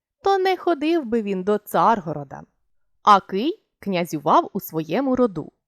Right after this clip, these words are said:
і ходив до царя грецького. І той цар, переказують, зустрічав його з великою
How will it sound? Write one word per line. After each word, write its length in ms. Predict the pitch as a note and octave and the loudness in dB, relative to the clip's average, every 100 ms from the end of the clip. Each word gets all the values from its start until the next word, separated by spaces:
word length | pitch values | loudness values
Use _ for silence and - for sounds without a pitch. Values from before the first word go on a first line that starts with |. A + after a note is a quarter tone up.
| _ _ | _ _
і 160 | D4+ A4+ | 2 2
ходив 520 | C#4 G3 E3 G3+ E4 - | 4 2 2 -4 -4 -8
до 200 | F3+ F#3 | -6 -2
царя 460 | A#3+ F#3 D#3+ D#3 G3+ - | -2 -2 0 0 -2 -6
грецького. 800 | F#3+ B3 F3+ - - D3 D3+ - _ _ _ _ _ | -4 -2 -2 -6 -12 -12 -12 -18 _ _ _ _ _
І 120 | B3+ | -4
той 320 | B3 C4 G3 D3 | -2 4 4 4
цар, 440 | - E3+ A#3+ G4+ _ _ _ | -4 -2 0 0 _ _ _
переказують, 880 | G4 F4+ D#4+ F#3+ E3 D#3+ C#3 C#3 _ _ _ | 0 2 2 2 2 -2 -8 -10 _ _ _
зустрічав 640 | F3+ F#3+ - E3+ - E3+ D#3 | -8 -8 -4 -6 -2 -2 -2
його 380 | D3 D#3+ C4+ E4 _ | -6 -2 -2 -4 _
з 100 | F3 | -14
великою 580 | D#3+ D#3+ C#4+ F#4 D#4+ D#4 | -4 0 0 0 0 0